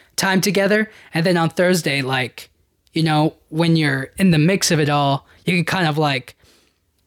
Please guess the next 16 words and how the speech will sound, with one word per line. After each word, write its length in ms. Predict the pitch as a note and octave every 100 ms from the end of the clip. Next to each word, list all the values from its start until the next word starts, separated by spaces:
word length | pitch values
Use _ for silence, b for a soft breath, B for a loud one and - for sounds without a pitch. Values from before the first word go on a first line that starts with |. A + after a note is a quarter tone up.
| _ _ _ _ _ _ -
still 360 | - - G#3+
be 220 | F3 G3 F3
okay 280 | - F#3
with 160 | F#3 G3+
that 240 | G#3+ G#3+
because 260 | F#3+ F3+ D3+
you 80 | E3+
already 200 | D#3+ D3+
had 240 | D#3 C#3+
fun 280 | - D#3 D3+
before. 640 | C3+ - - C3 A#2 G#2+ - _ _
Does 140 | -
that 140 | D#3 D#3
make 160 | D#3+
sense? 360 | - E3 E3 - -
So, 260 | C3 B2